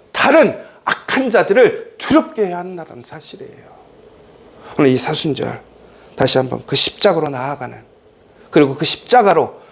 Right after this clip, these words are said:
하나님이 우리와 함께 하시고 우리를 승리케 하심을 믿는 저 여러분 되시기를 간절히 소망합니다.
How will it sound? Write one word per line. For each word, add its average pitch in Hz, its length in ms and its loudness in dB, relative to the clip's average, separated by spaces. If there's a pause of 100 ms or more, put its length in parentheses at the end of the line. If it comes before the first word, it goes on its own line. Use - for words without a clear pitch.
(100)
하나님이 151 380 -12
우리와 131 240 -10
함께 220 400 -4
하시고 - 380 -2 (160)
우리를 151 260 4
승리케 - 580 4
하심을 160 320 -2
믿는 143 380 -4 (380)
저 120 140 -2
여러분 120 180 0
되시기를 160 720 -2
간절히 - 340 -10
소망합니다. - 880 -12